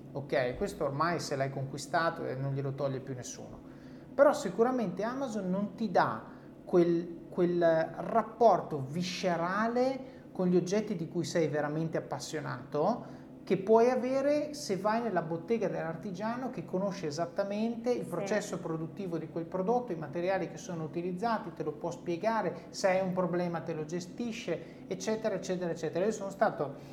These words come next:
Speaker 1: eh, ho scoperto in questi giorni, eh, un negozio, eh, a Milano, dietro dove ho l'ufficio, che fa coltelli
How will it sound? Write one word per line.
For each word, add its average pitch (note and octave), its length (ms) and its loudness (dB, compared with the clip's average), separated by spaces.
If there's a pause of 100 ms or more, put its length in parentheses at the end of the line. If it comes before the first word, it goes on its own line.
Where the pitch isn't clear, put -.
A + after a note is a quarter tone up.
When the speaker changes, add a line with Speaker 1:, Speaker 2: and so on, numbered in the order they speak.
(240)
Speaker 1:
eh, D#3 340 0
ho F#3 100 0
scoperto F#3 440 2
in D3+ 80 -2
questi D#3+ 300 -4
giorni, F3 420 6 (140)
eh, D#3+ 100 -2 (300)
un G3 160 -2
negozio, A3 760 6 (460)
eh, D#3+ 380 0
a E3 100 -4
Milano, F3 540 2
dietro D3 880 2
dove D3 280 0
ho D#3+ 100 2
l'ufficio, G#3+ 800 2 (880)
che G#3 120 -4
fa F3+ 180 2
coltelli C#3 580 -2